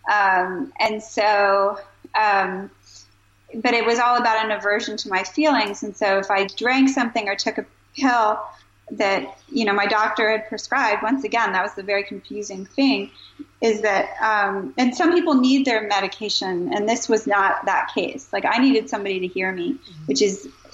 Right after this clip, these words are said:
Speaker 1: the most healing process. But nobody wanted to listen to me. They just wanted to prescribe me stuff. And so, um, but you, you suppress that energy of that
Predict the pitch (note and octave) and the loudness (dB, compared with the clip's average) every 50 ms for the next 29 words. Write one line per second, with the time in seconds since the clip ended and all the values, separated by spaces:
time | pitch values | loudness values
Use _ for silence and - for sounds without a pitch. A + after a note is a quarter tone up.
0 | - - _ _ _ _ _ _ - G#3 G#3 G3+ G#3 G#3 - - G#3 G3 F#3+ F#3 | -20 -20 _ _ _ _ _ _ -2 0 2 2 0 0 0 0 2 2 2 0
1 | F#3+ - F#3+ E3+ G3 - - - G#3+ G3+ A3 C4+ C4 - - - - - - - | 0 0 0 2 2 0 0 0 0 0 0 -2 -4 -10 -16 -20 -20 -20 -20 -20
2 | - - - - A#3 A#3+ C4 C#4+ C#4 D#4 D#4 C#4+ C#4 C4+ C4+ B3 A3+ A3+ D4 - | -20 -10 -4 0 0 2 4 4 4 4 4 4 2 2 2 2 2 0 0 2
3 | - C4+ C4 A#3 A3 G#3+ G#3 G3 G3+ A3+ - - G#3+ F#3+ F#3+ F#3+ F3+ F#3+ - - | 2 0 0 0 -2 -4 -4 -4 -4 -6 -6 -6 -6 -6 -6 -6 -6 -8 -8 -8
4 | G3 - - - E3+ E3 F3+ F3+ F3 F3+ - F3+ - - - - - - - - | -10 -8 -4 -2 -2 -2 -2 -2 -4 -6 -6 -8 -8 -10 -10 -10 -10 -16 -20 -20
5 | - - - - - - - - A3 G#3+ - - A#3 G#3 G#3+ G#3 G3+ - - G#3 | -20 -20 -20 -20 -20 -6 -4 -2 -2 -2 0 0 2 2 4 4 2 2 2 2
6 | G3 F#3+ F#3+ F#3 F#3 F#3+ F#3+ - _ _ _ _ _ _ _ _ - A#3 A#3 A#3+ | 2 2 0 -2 -4 -6 -10 -14 _ _ _ _ _ _ _ _ -2 0 2 2
7 | B3 B3+ - - - - B3 B3+ A#3 - - C4+ C4+ - B3+ A#3 - - - - | 2 0 -2 -4 -2 0 0 2 2 0 -2 -4 -2 -2 0 0 0 0 -2 -4
8 | - - A3 G3+ G3+ G3 - A3 - - - - - - - A#3 B3 C4+ C4+ C4+ | -4 0 0 2 2 2 0 0 -4 -8 -12 -14 -8 -4 -2 2 4 4 4 4
9 | - - G3 F#3+ F#3 F#3 F#3 G3 G3 | 2 0 -2 -2 -2 -2 0 0 0